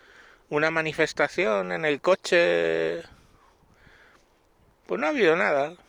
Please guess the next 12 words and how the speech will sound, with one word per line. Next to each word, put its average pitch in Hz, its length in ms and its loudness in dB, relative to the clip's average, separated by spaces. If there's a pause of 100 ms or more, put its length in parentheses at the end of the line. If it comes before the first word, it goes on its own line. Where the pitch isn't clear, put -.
(220)
nada. 156 380 0
Somos 160 320 -8
un 165 260 -6
país 180 360 0
de 120 540 0 (840)
estómagos 156 640 0
agradecidos 160 960 -2 (1600)
que 131 120 2
nos 120 160 0
llevan 147 260 2
al 107 140 -2
matadero 123 600 0